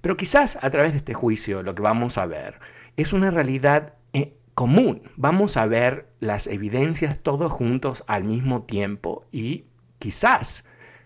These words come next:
millones de personas que están confundidas, que no se imaginan que Trump puede mentir de esta manera, se van a encontrar con esa realidad. Y yo creo que eso,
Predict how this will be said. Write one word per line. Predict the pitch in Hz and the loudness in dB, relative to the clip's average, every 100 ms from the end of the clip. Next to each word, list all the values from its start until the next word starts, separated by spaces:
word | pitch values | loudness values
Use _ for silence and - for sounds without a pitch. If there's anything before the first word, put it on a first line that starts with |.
| - | -10
millones | 101 101 170 240 | -6 0 2 4
de | 196 | 2
personas | 139 120 113 107 | 0 0 0 0
que | - 92 - | -4 -12 -14
están | - 104 95 | -12 -10 -8
confundidas, | 85 73 87 120 226 226 123 101 | -10 -8 -4 0 0 0 -2 -2
que | - | -6
no | 98 | -8
se | - | -6
imaginan | 104 90 92 180 175 127 | -6 -8 -2 2 2 -2
que | 95 | -8
Trump | - 117 113 | -4 -4 -4
puede | 101 92 | -6 -6
mentir | 87 90 113 | -8 -6 -6
de | 107 | -6
esta | 101 | -6
manera, | 95 92 98 107 | -6 -6 -4 -4
se | 107 101 | -4 -2
van | 104 | -2
a | |
encontrar | 101 95 85 95 | -2 -6 -4 -6
con | 92 90 | -6 -8
esa | 92 - | -10 -10
realidad. | 87 165 156 - - | -10 -12 -12 -16 -12
Y | 190 | -10
yo | 240 | -8
creo | 214 | -6
que | 156 | -4
eso, | 147 | -4